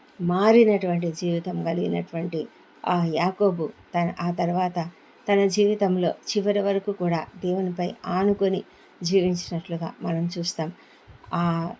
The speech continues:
యాకోబు ద్వారా, ఆ యాకోబు సంతానమంతా కూడా దేవుని బిడ్డలుగా, ఉమ్, ఏర్పాటు చేయబడ్డారు.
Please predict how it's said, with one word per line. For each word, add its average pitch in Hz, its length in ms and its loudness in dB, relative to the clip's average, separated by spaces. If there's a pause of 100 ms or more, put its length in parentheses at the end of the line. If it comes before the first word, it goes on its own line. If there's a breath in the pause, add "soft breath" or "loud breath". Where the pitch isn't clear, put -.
(100)
యాకోబు 185 500 2
ద్వారా, 170 360 0 (120)
ఆ 165 80 -6
యాకోబు 175 460 -4
సంతానమంతా 185 960 0
కూడా 185 280 -4 (460 loud breath)
దేవుని 175 500 0 (100)
బిడ్డలుగా, 185 600 0 (380)
ఉమ్, 175 240 0 (100)
ఏర్పాటు 185 540 0
చేయబడ్డారు. 180 560 0